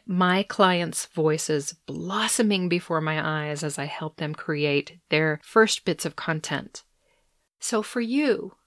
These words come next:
what's unique about your writing and speaking voice? Which traits can you emphasize when you write,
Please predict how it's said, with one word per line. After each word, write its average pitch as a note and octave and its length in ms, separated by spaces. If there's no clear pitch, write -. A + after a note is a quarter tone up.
what's B3 440
unique C#4 440
about F3+ 320
your F3 380
writing D3+ 400
and C#3 100
speaking C#3 520
voice? - 460
Which C#4+ 360
traits A#3 380
can E3+ 280
you G3 360
emphasize - 1000
when F3+ 220
you G3 160
write, E3 540